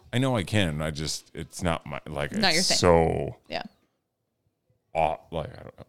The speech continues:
Speaker 1: awful. Uh, it's not awful. It's just, I am not artistic. I cannot draw. I can, I mean, I could color line, sure, but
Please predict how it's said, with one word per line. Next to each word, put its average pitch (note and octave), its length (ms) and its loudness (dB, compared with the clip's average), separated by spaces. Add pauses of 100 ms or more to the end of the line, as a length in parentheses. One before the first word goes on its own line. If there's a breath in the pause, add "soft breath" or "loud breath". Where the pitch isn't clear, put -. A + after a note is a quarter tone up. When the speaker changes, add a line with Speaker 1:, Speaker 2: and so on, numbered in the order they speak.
Speaker 1:
awful. C#2 540 -6 (260)
Uh, F#2+ 300 2
it's F2 100 -4
not G#2+ 220 0
awful. D#2 400 2
It's - 120 -4
just, D2 160 -6 (160)
I B1+ 440 0 (760)
am C#2+ 160 -8
not D2+ 340 -2 (160)
artistic. C#2+ 600 -8
I C2 240 -8 (100)
cannot D2 480 -6
draw. C2+ 460 -8 (100)
I D2 100 -6
can, C#2+ 340 -10 (100)
I B1+ 160 -6
mean, D2+ 140 -2
I D2 100 -4
could - 240 -12 (320)
color C#2+ 320 -6
line, C#2 400 -10
sure, C#2 400 -6
but C#2+ 200 -8